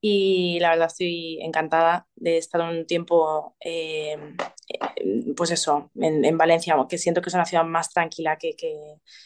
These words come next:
que Madrid y Ciudad de México, de donde venía también los últimos años. Y, y eso, estoy yendo mucho a Valencia-Madrid, eso sí,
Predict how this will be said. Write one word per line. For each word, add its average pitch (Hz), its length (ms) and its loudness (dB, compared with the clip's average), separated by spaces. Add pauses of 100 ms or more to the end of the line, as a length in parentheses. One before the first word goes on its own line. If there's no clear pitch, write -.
(100)
que 190 120 2
Madrid 175 320 2
y 214 80 4
Ciudad 185 300 8
de 175 60 2
México, 180 360 -6
de 175 120 2
donde 165 220 -6
venía 170 280 -4
también 170 280 -2
los 165 160 -4
últimos 175 380 -2
años. 208 360 0 (580)
Y, 208 800 2
y 220 100 6
eso, 226 160 2
estoy 240 200 0
yendo 262 280 4
mucho 277 240 0
a - 20 0
Valencia-Madrid, 226 600 0 (220)
eso 185 200 -10
sí, 302 300 -4